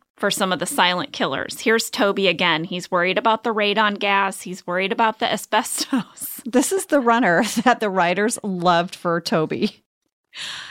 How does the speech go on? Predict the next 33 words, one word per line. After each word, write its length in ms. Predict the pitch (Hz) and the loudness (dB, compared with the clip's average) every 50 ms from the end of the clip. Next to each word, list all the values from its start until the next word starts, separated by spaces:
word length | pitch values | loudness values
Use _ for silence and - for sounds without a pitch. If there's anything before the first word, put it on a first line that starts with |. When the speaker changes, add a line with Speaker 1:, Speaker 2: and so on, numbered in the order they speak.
| - - - _ | -18 -20 -14 _
Speaker 1:
And 280 | - 277 285 269 247 226 | 2 2 4 4 4 4
this 220 | 311 381 539 523 | 4 4 4 4
is 120 | 571 539 554 | 2 2 2
the 160 | - 508 480 - | 2 0 2 2
scene 320 | - 320 302 302 294 277 | 2 2 4 4 4 4
where 140 | 277 269 262 | 4 4 4
we 160 | 262 262 254 | 2 0 0
realize 800 | 240 254 294 466 571 554 415 247 226 214 208 208 208 214 208 - - 220 | 0 0 2 4 4 4 4 4 4 2 2 0 0 -2 -6 -8 -8 -4
that 280 | 214 247 247 214 202 | 0 0 0 0 -2
Jim 520 | 202 - - 254 294 392 427 285 247 233 233 - | -4 -2 0 2 2 2 2 2 2 2 0 0
is 220 | - 233 226 233 226 | 0 0 0 0 0
not 540 | 220 214 208 208 202 220 247 - - _ - | 0 2 4 4 4 4 4 2 0 _ -10
team 480 | - - 220 214 208 202 202 208 208 - _ _ _ _ | -10 -8 -6 -6 -4 -4 -4 -6 -6 -8 _ _ _ _
chairs. 640 | - - 294 254 226 151 98 - - - - - - - _ _ _ _ _ _ - | -6 -2 0 2 2 2 0 -2 -4 -6 -8 -10 -12 -16 _ _ _ _ _ _ -2
Speaker 2:
Mm-mm. 720 | 226 233 269 262 - 214 208 226 233 214 175 160 156 165 - | 0 2 2 2 4 4 4 6 6 6 6 6 6 4 0
Speaker 1:
He 220 | - - - 247 233 | -2 0 2 4 4
wants 280 | 226 233 240 262 - | 4 4 2 2 0
a 60 | 240 - | -2 -6
copier. 680 | - - 208 - - - - - - 98 - - - - _ _ _ _ _ - | -2 0 2 2 0 0 -4 -6 -6 -6 -6 -8 -10 -14 _ _ _ _ _ -4
Speaker 2:
It 80 | 226 214 | -2 -2
really 340 | 190 208 220 226 226 226 | 0 2 2 2 4 4
made 180 | 220 208 202 202 | 4 4 4 4
me 140 | 202 196 196 | 4 4 4
laugh 240 | 180 180 180 - - | 4 2 2 0 -2
hard 240 | 208 180 180 180 | -2 0 0 0
when 180 | 175 175 175 175 | 2 0 0 0
Creed 280 | - - - 190 180 175 | 0 0 0 0 0 0
goes, 340 | 165 - 156 170 - - - _ - | 0 0 0 0 -2 -6 -12 _ -8
"The 80 | - 185 | -6 0
ball's 300 | - 190 190 202 196 - | 2 4 4 4 2 0
on 120 | 202 202 196 | 0 0 0
you, 140 | 196 208 233 | 2 2 2
man." 480 | 240 202 160 165 175 190 226 247 262 | 4 4 4 4 6 6 4 4 2